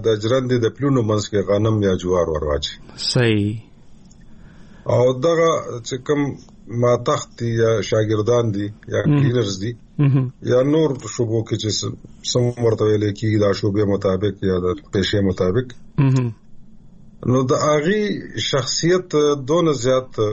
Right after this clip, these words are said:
Speaker 1: وځپل شي، ورټل شي،
Speaker 2: مهم.
Speaker 1: چې هغې بیا د سایکوپیتي ښکار شي.
Speaker 2: صحیح.
Speaker 1: سایکوپیتي
Speaker 2: یعنی اذیت
Speaker 1: موږ دې ته
Speaker 2: پسند
Speaker 1: وایو.
Speaker 2: شي، اذیت خوښي شي.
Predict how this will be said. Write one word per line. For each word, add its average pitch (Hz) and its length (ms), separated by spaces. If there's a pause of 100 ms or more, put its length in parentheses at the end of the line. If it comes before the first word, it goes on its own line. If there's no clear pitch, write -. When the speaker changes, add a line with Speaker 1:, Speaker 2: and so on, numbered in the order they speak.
(480)
Speaker 1:
وځپل 139 500
شي، 123 220
ورټل 131 460
شي، 98 260 (260)
Speaker 2:
مهم. 131 340 (800)
Speaker 1:
چې - 140 (160)
هغې 180 600
بیا 143 220 (840)
د 127 60
سایکوپیتي 127 800
ښکار 85 340
شي. 82 200 (400)
Speaker 2:
صحیح. 123 420 (1120)
Speaker 1:
سایکوپیتي 143 340
Speaker 2:
یعنی 151 140
اذیت 147 420
Speaker 1:
موږ 165 40
دې - 40
ته 175 60
Speaker 2:
پسند 185 280
Speaker 1:
وایو. 165 160
Speaker 2:
شي، 143 220
اذیت 135 340
خوښي 170 340
شي. - 200